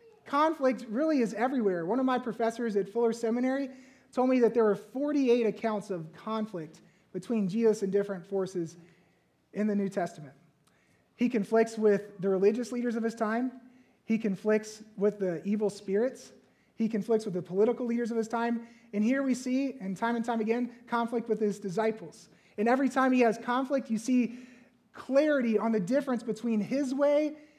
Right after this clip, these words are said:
and the other ways we operate our lives apart from him. Conflict has the opportunity to bring a lot of clarity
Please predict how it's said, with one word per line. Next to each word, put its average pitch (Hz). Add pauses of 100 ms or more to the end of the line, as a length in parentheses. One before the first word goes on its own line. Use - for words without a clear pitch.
(240)
and 240
the 247
other 277
ways 240 (100)
we 247
operate 240
our 214
lives 185
apart 208
from 208
him. 208 (1040)
Conflict 302 (100)
has 233
the 262
opportunity 240
to 214
bring 226
a 202
lot 220
of 214
clarity 180